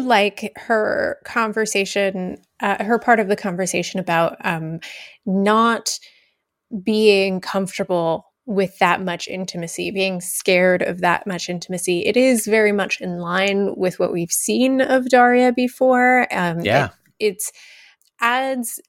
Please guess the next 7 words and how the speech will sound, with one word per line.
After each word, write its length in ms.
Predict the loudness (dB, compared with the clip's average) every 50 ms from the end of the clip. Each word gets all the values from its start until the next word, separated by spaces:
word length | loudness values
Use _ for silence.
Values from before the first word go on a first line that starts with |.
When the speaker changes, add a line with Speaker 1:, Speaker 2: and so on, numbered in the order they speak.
| _ _ -8
Speaker 1:
a 120 | -8 -8 -8 -10 _ _ _ _ _
part 460 | -16 -6 -2 0 0 0 0 -4 -8
to 100 | -8 -6
the 100 | -6 -6
conversation, 1120 | -6 -6 -8 -8 -8 -8 -8 -8 -6 -4 -4 -6 -6 -4 -4 -4 -2 -2 -4 -6 -8 -10 -12 _ _ _ _ _ _ _ _ -2
um, 540 | 0 2 2 2 -2 -6 -8 -10 -12 -16 -18 _ -12 -6
in, 300 | -4 -2 0 0 0 -2